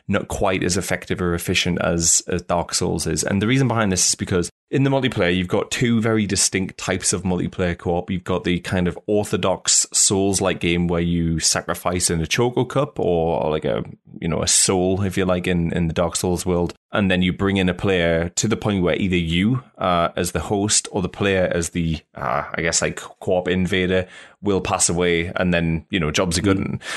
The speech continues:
Speaker 1: But th-, there is also a, another type of co-op, which is through the Torii Gate, in which you set up what's called an expedition.
Speaker 2: Mm.
Speaker 1: And the idea behind this is you have a shared pool o-, of life or lives, as it were. The players can both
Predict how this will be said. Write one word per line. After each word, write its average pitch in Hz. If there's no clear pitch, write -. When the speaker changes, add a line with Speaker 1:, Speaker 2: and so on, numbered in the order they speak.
Speaker 1:
But 110
th-, -
there 123
is 123
also 107
a, -
another 120
type 98
of 90
co-op, 85
which 95
is 92
through 117
the 107
Torii 107
Gate, 120
in 110
which 107
you -
set 101
up 98
what's 98
called 98
an 98
expedition. 110
Speaker 2:
Mm. 98
Speaker 1:
And 107
the 107
idea 113
behind 110
this 98
is 98
you 98
have 92
a 95
shared 101
pool 95
o-, 92
of 92
life 90
or 90
lives, 98
as 98
it 110
were. 101
The 98
players 117
can 101
both 110